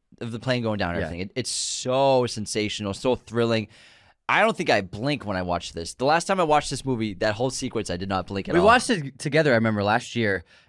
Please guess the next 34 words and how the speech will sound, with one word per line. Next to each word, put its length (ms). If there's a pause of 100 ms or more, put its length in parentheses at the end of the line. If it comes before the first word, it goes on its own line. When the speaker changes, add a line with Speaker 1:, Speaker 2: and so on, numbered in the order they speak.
Speaker 2:
And 80
after 240
the 80
sequence 480
and 120
he 120
was 200
finally 320
strand-, 380
he 160
finally 360
made 180
it 60
to 100
shore, 260
we 100
were 80
both 220
like, 160
"Holy 680
fuck." 280
Speaker 1:
<laughs> 800
Speaker 2:
Oh 280
my 200
God. 340
Speaker 1:
Imagine 300
seeing 200
this 120
in 140
theaters, 400
which 160
we 100
did 160
not. 340